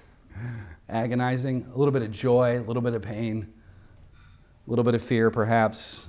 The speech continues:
excitement. Jeremiah forty-nine says the same thing. "The hearts of the mighty men of Eden will be like the heart of a woman in labor." And just when we thought when Jeremiah was finished, 'cause he's got some things to say, he says in chapter fifty-one, verse thirty, that the mighty men of Babylon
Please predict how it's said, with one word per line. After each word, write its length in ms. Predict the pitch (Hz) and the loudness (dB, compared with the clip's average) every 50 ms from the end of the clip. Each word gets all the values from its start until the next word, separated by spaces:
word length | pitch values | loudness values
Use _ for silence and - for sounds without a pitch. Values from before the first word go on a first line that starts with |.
| - - | -14 -16
excitement. 760 | - - - - 135 117 113 113 107 110 110 110 104 - - - - _ - - - - - - - _ - _ _ _ _ | -12 -6 0 4 4 4 4 4 2 0 0 -2 -4 -6 -14 -18 -20 _ -20 -20 -20 -20 -20 -20 -20 _ -20 _ _ _ _
Jeremiah 480 | - 107 127 123 120 120 123 123 113 107 | 0 2 4 6 6 8 8 6 6 4
forty-nine 600 | - - 135 120 117 110 117 117 127 123 120 113 | 4 4 4 4 6 6 6 6 6 6 4 4
says 360 | 107 - 120 110 110 110 104 | 4 4 4 4 4 2 0
the 60 | 107 101 | -2 -2
same 320 | - - 117 113 110 107 | 0 0 2 2 2 0
thing. 400 | 101 - - 127 120 113 110 107 | -2 -2 0 0 2 2 2 2
"The 160 | 95 110 104 | 4 2 2
hearts 340 | 107 123 127 120 117 - - | 4 6 4 4 4 2 2
of 140 | 127 107 98 | 2 2 2
the 80 | 110 113 | 2 4
mighty 280 | 113 117 120 117 123 | 4 4 4 4 4
men 160 | 113 113 110 | 4 4 2
of 160 | 110 107 104 110 | 2 2 2 2
Eden 360 | 120 123 113 110 107 104 104 | 2 2 2 2 2 2 2
will 100 | 101 101 | 0 0
be 140 | 98 107 104 | 0 0 0
like 240 | 113 110 104 - | 0 0 -2 0
the 80 | - 101 | -2 2
heart 180 | 98 117 113 104 | 2 4 4 4
of 140 | 101 95 | 2 0
a 20 | 104 | 0
woman 300 | 101 107 110 101 107 104 | 0 2 0 2 0 0
in 120 | 101 104 | 0 0
labor." 460 | 101 104 107 104 98 104 98 101 98 - - - - - 123 | 0 0 0 0 0 0 -2 -2 -4 -6 -12 -18 -14 -12 -2
And 160 | - 131 135 120 | 0 0 4 10
just 260 | 143 165 160 - - | 10 10 10 10 8
when 100 | 160 147 | 8 8
we 80 | 143 | 8
thought 280 | 131 - 156 143 135 120 | 8 10 10 10 10 8
when 140 | 120 120 113 | 6 4 6
Jeremiah 500 | 113 139 139 135 123 123 131 127 120 110 | 8 6 6 8 6 6 6 4 4 0
was 180 | 110 110 - | 0 -4 -4
finished, 420 | - 127 120 110 104 101 101 - - | -2 0 0 0 0 -2 -4 -6 -4
'cause 200 | - 110 98 87 | -4 -4 -2 0
he's 180 | 131 127 110 | 0 0 0
got 220 | - 110 101 95 - | 2 0 0 0 -2
some 180 | - 95 92 | -6 -6 -4
things 240 | - 107 98 98 98 | -2 -2 -2 -2 -4
to 100 | - - | -6 -8
say, 380 | 92 - 110 101 98 104 101 98 - - - - - - - - - - | -4 -2 0 2 2 0 0 -2 -8 -18 -20 -20 -20 -20 -20 -20 -8 -2
he 80 | - | 0
says 360 | 131 - - 156 143 139 127 135 | 0 8 10 10 10 10 8 6
in 320 | 123 120 123 - - - | 4 4 4 2 -4 -4
chapter 300 | - - 139 127 - 131 | 4 4 4 6 4 2
fifty-one, 500 | 117 - 139 131 - 127 120 123 123 123 | 2 2 2 4 4 4 4 6 4 6
verse 240 | 104 117 113 110 - | 6 4 4 4 0
thirty, 300 | - - 127 123 117 113 | 0 2 2 4 4 2
that 160 | 101 110 104 | 0 0 2
the 80 | - 117 | 2 4
mighty 320 | 110 120 139 151 156 156 | 6 6 6 6 6 6
men 160 | 139 139 135 131 | 6 6 4 4
of 120 | 117 98 | 2 4
Babylon 600 | 113 120 127 131 120 117 110 98 95 101 101 | 4 6 6 6 4 4 0 0 0 -2 -2